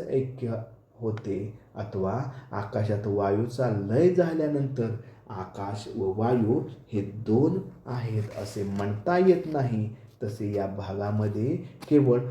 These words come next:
ब्रह्मसुखच स्वरूपाने राहते, अशी द्वैताची गोष्ट केली म्हणजे मग ऐक्य होते असे जर म्हणावे, तर ते ऐक्य जाणून ऐक्य आहे असे म्हणणारा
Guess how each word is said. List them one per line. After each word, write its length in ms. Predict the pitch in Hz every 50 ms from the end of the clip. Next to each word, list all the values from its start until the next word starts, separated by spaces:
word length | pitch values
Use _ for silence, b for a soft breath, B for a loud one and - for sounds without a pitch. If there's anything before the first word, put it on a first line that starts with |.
| - - -
ब्रह्मसुखच 1040 | 127 120 131 139 139 135 131 131 127 - - - - 131 131 - - 196 202 202 -
स्वरूपाने 600 | 202 - - 190 180 170 170 - 151 143 143 135 131
राहते, 580 | 127 120 113 107 - 117 110 107 104 - B B B B
अशी 260 | - 123 110 - 113 107
द्वैताची 640 | 110 113 107 101 98 - 113 104 95 - - 104 98 107 113
गोष्ट 360 | 123 120 127 127 - - -
केली 400 | 185 185 185 - 170 151 139 131
म्हणजे 600 | 131 127 120 113 113 110 107 107 123 156 180 190 - - - - _ _ _ _ _ _ _ _ _ _ _ _ _ _ _ _ _ _ _ _ _ _ _ _ _ _ _ -
मग 300 | 107 110 107 104 95 - - -
ऐक्य 400 | 101 104 113 - - - - 131
होते 560 | 123 120 110 104 - - 101 101 98 - - -
असे 300 | 107 101 - - 101 98
जर 320 | 95 98 123 147 175 190
म्हणावे, 760 | 185 185 180 170 160 147 127 113 110 110 107 101 98 101 - - -
तर 100 | 104 98
ते 760 | - - - - _ - 110 104 104 110 135 175 - - - - -
ऐक्य 420 | - 110 113 110 110 - - 156 147
जाणून 540 | 135 127 131 117 110 107 107 110 123 160 175 B B B B
ऐक्य 440 | - 120 143 139 - - - - 226
आहे 540 | 220 208 190 170 165 151 135 127 123 123 B B B -
असे 240 | 117 110 - - 107
म्हणणारा 1000 | 104 104 104 104 107 110 107 107 113 131 147 156 151 131 113 113 123 147 180 214